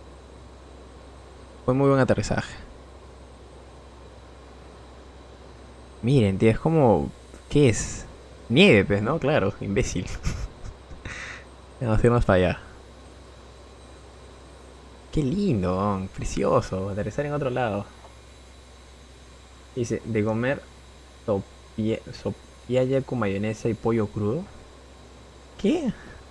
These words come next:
No, no entiendo eso. A ver. Ah, mira, tenemos este compadre acá.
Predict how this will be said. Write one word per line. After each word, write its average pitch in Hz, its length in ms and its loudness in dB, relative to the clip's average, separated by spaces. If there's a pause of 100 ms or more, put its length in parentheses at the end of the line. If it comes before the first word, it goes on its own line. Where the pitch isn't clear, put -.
(120)
No, 113 100 0
no 120 100 2
entiendo 117 420 2
eso. 104 260 0 (2000)
A 98 80 2
ver. 95 240 4 (3000)
Ah, 143 80 -4
mira, 180 260 2
tenemos 170 400 -2
este 180 180 -6
compadre 123 520 -4
acá. 95 260 -10